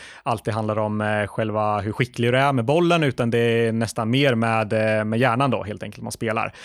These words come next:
Eh, men som jag sa tidigare då, utanför, eh, det kan handla om, eh,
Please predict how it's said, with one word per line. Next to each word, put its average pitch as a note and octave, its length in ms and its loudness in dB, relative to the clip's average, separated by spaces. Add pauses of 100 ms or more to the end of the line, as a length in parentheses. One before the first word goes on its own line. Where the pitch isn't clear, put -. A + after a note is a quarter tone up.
(300)
Eh, A2+ 400 0
men E3+ 180 2
som F3 180 0
jag C#3+ 100 -2
sa C#3+ 140 0
tidigare C#3 340 0
då, B2+ 140 2
utanför, D#3 640 2 (440)
eh, B2 360 2
det B2 160 -2
kan B2+ 120 0
handla A#2+ 380 -2
om, A#2+ 440 0
eh, A#2 340 0